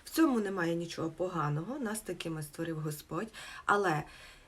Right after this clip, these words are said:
Деякі люди беруть інструмент релігії і починають впливати релігійно на інших людей. Дивіться, що тут є, чому це релігія, а не віра. Тому що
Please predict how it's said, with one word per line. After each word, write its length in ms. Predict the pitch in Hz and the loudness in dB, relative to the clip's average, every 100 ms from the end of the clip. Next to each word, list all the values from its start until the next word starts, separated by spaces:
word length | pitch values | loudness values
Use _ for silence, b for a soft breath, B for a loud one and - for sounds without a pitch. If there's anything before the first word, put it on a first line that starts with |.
| - | 0
Деякі 540 | 214 196 165 - 151 | 4 6 4 2 2
люди 340 | 143 139 151 | 2 2 2
беруть 320 | 226 208 277 - | 2 4 2 2
інструмент 720 | 226 196 - 196 196 180 180 | -2 -2 -4 0 0 0 -2
релігії 800 | - 190 190 165 135 139 151 220 349 | -2 0 2 0 0 -2 -2 -2 -2
і 80 | 180 | -2
починають 540 | 185 180 214 262 277 | -2 -2 2 2 2
впливати 880 | - - 202 185 202 269 330 - 160 - | -4 -2 0 2 2 4 4 2 -2 0
релігійно 720 | 175 180 185 185 262 285 190 | 0 2 0 0 0 0 0
на 120 | 170 | -2
інших 440 | - 185 - 180 - | -6 -6 -6 -8 -6
людей. 360 | 196 156 139 135 B B | -4 -2 -4 -6 B B
Дивіться, 320 | 214 285 269 | 2 2 4
що 280 | 233 - 285 | 4 6 6
тут 280 | 294 247 233 | 6 2 0
є, 240 | 208 220 | 2 2
чому 280 | - 240 277 | 4 2 2
це 200 | 269 247 | 4 4
релігія, 480 | 233 233 233 208 190 | 6 4 2 0 0
а 40 | 196 | -2
не 140 | 196 | -2
віра. 340 | 180 160 139 147 | -2 0 0 -4
Тому 240 | 170 208 | -4 -2
що 160 | 226 233 | 0 -2